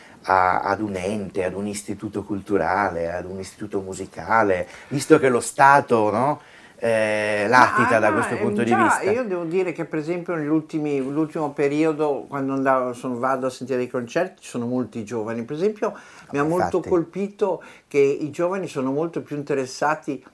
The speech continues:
Speaker 2: dei vecchi, diciamo, dalla musica contemporanea.
Speaker 1: Sì.
Speaker 2: Cioè, molti giovani a
Speaker 1: Milano poi
Speaker 2: sentire
Speaker 1: è
Speaker 2: la
Speaker 1: una
Speaker 2: musica
Speaker 1: base.
Speaker 2: contemporanea.
Speaker 1: Mhm.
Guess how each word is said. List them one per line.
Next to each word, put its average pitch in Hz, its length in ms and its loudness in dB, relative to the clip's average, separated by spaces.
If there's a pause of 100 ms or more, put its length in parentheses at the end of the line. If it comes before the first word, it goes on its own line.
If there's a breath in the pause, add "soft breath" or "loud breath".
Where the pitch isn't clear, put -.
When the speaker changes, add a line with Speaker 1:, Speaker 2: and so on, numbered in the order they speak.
Speaker 2:
dei 113 140 -2
vecchi, 123 400 0
diciamo, 147 480 -2
dalla 120 220 0
musica 131 320 -4
contemporanea. 117 1000 -4 (300 soft breath)
Speaker 1:
Sì. - 180 -14
Speaker 2:
Cioè, 131 120 0
molti 196 440 -2
giovani 151 440 0
a 123 40 -4
Speaker 1:
Milano 107 280 -2
poi 98 160 0
Speaker 2:
sentire 139 60 4
Speaker 1:
è 135 60 0
Speaker 2:
la 131 100 -2
Speaker 1:
una 131 60 -2
Speaker 2:
musica 131 380 -6
Speaker 1:
base. 95 200 -2
Speaker 2:
contemporanea. 107 920 -4
Speaker 1:
Mhm. 110 380 -12